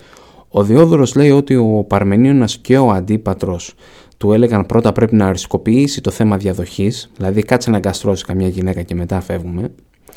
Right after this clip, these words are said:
Ο Αλέξανδρος απάντησε ότι είναι ντροπή, ενώ έχει οριστεί αρχηγός του ελληνικού πολέμου εναντίον της Περσίας, που έχει κληρονομήσει έναν αίτητο στρατό από τον πατέρα του,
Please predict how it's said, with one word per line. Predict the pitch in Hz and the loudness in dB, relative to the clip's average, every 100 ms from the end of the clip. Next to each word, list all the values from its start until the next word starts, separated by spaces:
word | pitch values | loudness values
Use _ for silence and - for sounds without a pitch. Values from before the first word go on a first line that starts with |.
| - - - - | -20 -20 -20 -6
Ο | 92 | -2
Αλέξανδρος | 92 123 123 139 135 - | 0 0 0 -4 -4 -6
απάντησε | - 120 127 120 117 | -4 -2 -2 -4 -4
ότι | 107 - | -6 -2
είναι | 117 120 | 0 0
ντροπή, | 104 98 92 - 123 85 - | 0 -2 -4 -2 -2 -2 -8
ενώ | - 87 98 117 107 - | -10 -6 0 0 0 -4
έχει | 107 107 - | -8 -6 -4
οριστεί | 92 92 87 - 117 98 - | -4 -4 -6 -10 -10 -10 -10
αρχηγός | - 92 - 95 95 110 113 85 - _ - - | -12 -12 -8 -8 -6 -4 -4 -6 -16 _ -20 -8
του | 98 | -4
ελληνικού | 95 85 85 82 - | -2 -2 -4 -6 -6
πολέμου | - 92 98 104 95 | -4 -2 0 0 0
εναντίον | 87 85 98 101 | -2 -4 -4 -4
της | - | -6
Περσίας, | 87 85 - 101 135 - - | -10 -8 -6 -6 -6 -12 -8
που | 101 | -4
έχει | 98 95 | -4 -6
κληρονομήσει | - 95 90 92 95 104 - | -4 -4 -2 -2 -2 -2 -2
έναν | 104 95 92 85 | -4 -4 -6 -4
αίτητο | 95 143 - - | 0 0 -2 -10
στρατό | 87 95 90 98 | -8 -8 -6 -4
από | 90 | -4
τον | - | -6
πατέρα | 87 82 85 92 | -8 -8 -8 -8
του, | 135 | -10